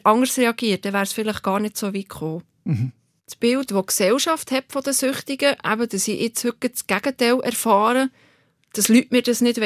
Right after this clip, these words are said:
Speaker 1: glauben wollen und dann so Aussagen kommen wie, ja, wenn die mal süchtig war, friss sie einen Besen.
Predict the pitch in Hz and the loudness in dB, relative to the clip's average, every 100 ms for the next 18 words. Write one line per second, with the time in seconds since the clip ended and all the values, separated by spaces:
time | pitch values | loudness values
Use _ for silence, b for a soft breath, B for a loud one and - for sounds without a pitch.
0 | 185 - 175 196 269 294 277 - 190 202 | 0 2 4 4 4 2 2 0 -2 -2
1 | 226 - 214 226 214 233 214 208 208 202 | -4 -4 -2 0 0 -2 -2 0 0 0
2 | 214 180 185 190 190 185 220 226 220 - | -2 0 2 2 2 0 2 4 4 2
3 | 208 - 220 220 - 233 208 196 196 - | -2 -4 -4 -4 -2 -4 -4 -4 -2 -2
4 | 226 180 170 185 - 285 | -2 -2 0 0 0 -2